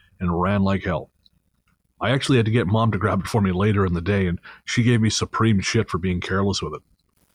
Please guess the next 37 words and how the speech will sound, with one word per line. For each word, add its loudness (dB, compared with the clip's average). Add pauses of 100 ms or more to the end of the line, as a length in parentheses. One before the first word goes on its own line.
(720)
Since 2
then, 4
I've 4
been 4
avoiding 4
the 2
basement, 0
but -2 (460)
then 4
about 6
a 8
week 4
ago, 0
our 2
furnace 2
crapped -2
out 0
and -4
needed 0
to -4
be 2
manually 0
turned -2
back 0
on. -2 (1120)
My 2
mom 4
showed 2
me 4
how 2
to 0
fix -2
it 0
a 0
long 2
time 0
ago, -6